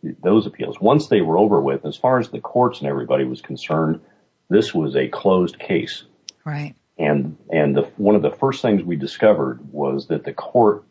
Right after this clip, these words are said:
Speaker 1: had destroyed all of the physical trial exhibits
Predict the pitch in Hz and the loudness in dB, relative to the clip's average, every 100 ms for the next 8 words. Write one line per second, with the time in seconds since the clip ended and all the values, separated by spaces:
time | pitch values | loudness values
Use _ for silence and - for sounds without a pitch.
0 | - - - 78 - - 110 95 64 64 | -8 -8 -6 -8 -10 0 2 2 0 -6
1 | - _ - 85 95 95 76 71 _ 113 | -14 _ 0 2 4 2 -2 -12 _ -4
2 | 110 98 82 82 _ _ _ - - 87 | -4 -4 -4 -6 _ _ _ -6 0 2
3 | 92 85 - 71 85 60 - - | 2 0 -6 -10 -6 -6 -8 -16